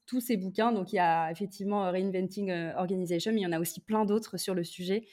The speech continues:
Et c'est hyper inspirant. Donc, euh, merci à toi. Là, là, tu me, me nourris aussi d'avoir, euh,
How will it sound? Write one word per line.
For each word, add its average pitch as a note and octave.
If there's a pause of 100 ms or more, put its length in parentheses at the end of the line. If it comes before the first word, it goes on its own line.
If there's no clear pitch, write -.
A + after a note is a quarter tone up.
(300)
Et E3
c'est -
hyper G3
inspirant. F3+
Donc, F#3
euh, - (100)
merci A#3+
à A3+
toi. C#4
Là, A#3
là, C#4
tu -
me, G3+
me A#3
nourris D4
aussi B3+
d'avoir, G#3+
euh, G3